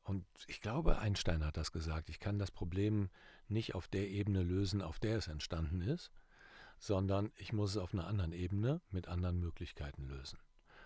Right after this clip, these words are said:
Und das machen wir im Coaching. Denn du hast eine Erfahrung gemacht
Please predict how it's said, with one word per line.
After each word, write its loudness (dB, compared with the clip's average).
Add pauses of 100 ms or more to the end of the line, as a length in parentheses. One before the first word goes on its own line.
(120)
Und 2
das 6
machen 4
wir 2
im 0
Coaching. 2 (760)
Denn 4 (500)
du 0
hast 0
eine 2
Erfahrung 6
gemacht 2